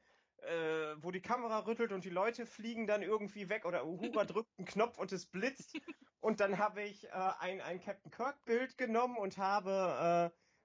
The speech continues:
Speaker 1: ein, ein Kopf von Brigitta ausge-, ausgeschnitten und den da draufgepackt und dann
Speaker 2: Oh,
Speaker 1: so,
Speaker 2: cool.
Speaker 1: äh, „Captain Brigitta, Captain Brigitta, sofort zur Brücke.“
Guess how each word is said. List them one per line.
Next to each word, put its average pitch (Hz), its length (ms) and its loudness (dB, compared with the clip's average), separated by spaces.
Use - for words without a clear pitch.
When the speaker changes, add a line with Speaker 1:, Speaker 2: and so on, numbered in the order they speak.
Speaker 1:
ein, 175 260 4
ein 156 280 -2
Kopf 247 300 -2
von 202 220 0
Brigitta 220 600 -2
ausge-, 208 680 -2
ausgeschnitten 220 640 -2
und 185 120 0
den 190 100 2
da 196 100 4
draufgepackt 190 840 0
und 165 120 -12
dann 190 140 0
Speaker 2:
Oh, - 20 -10
Speaker 1:
so, 170 180 0
Speaker 2:
cool. 285 220 -6
Speaker 1:
äh, 151 100 -2
„Captain - 380 -12
Brigitta, 233 520 2
Captain 208 300 -4
Brigitta, 202 480 -6
sofort 233 480 0
zur 214 160 -10
Brücke.“ 190 520 -6